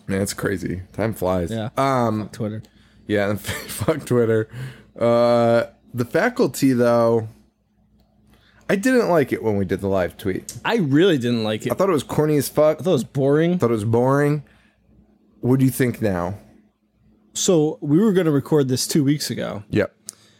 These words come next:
Speaker 2: Or last week. And, uh, the good news is, I don't remember a thing about either of 'em.
Speaker 1: <laughs> Yeah, I know. That's, that, I almost rewatched 'em, like, in the background just to, like, refresh myself. But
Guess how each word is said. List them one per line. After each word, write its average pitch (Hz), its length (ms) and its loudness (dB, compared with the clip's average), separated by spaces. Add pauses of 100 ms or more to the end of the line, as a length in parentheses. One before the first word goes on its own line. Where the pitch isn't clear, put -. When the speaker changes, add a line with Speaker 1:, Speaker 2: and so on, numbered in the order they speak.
(420)
Speaker 2:
Or 135 100 -4
last 113 320 -4
week. - 380 -16 (880)
And, 131 180 -2
uh, 127 120 0
the 131 80 0
good 160 180 2
news 143 240 2
is, 117 560 0 (1120)
I 156 60 0
don't 156 80 2
remember 131 260 0
a 104 40 -4
thing 123 160 -4
about 104 180 -6
either 113 260 -6
of - 60 -12
'em. 110 160 -10 (180)
Speaker 1:
<laughs> - 200 -4
Yeah, 156 160 2
I 139 80 2
know. 117 200 2
That's, 123 220 2
that, 147 520 -2 (220)
I 139 120 2
almost 190 420 0
rewatched 135 760 2
'em, 139 120 0
like, 110 280 -2
in 123 140 4
the 120 60 2
background 104 680 0
just 113 220 -2
to, 117 80 2
like, 104 300 0
refresh 101 480 0
myself. 90 380 -2
But 185 60 2